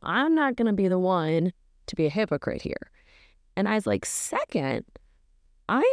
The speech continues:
am always going to say that we should not be judged or defined by our gender, but instead by our behavior." I mean, like Martin Luther King Junior said,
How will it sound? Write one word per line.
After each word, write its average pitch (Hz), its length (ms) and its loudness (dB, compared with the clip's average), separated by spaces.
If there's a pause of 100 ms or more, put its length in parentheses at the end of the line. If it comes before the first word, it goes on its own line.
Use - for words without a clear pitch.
am 240 160 2
always 196 420 2
going 165 260 0
to 160 100 0
say - 420 -6 (160)
that 180 220 -2
we 208 160 2
should 247 240 -2
not 220 260 0
be 185 140 0
judged 156 640 -2
or 175 100 0
defined 165 920 -4 (300)
by 170 180 -2
our 151 220 -2
gender, 220 680 -2 (360)
but 214 100 -2
instead 220 480 0
by 220 120 -2
our 247 100 0
behavior." 220 720 -2 (760)
I 202 100 0
mean, 220 460 2 (680)
like 226 220 -4
Martin 269 260 -2
Luther 254 220 -2
King 247 260 2
Junior 233 300 2
said, - 420 -6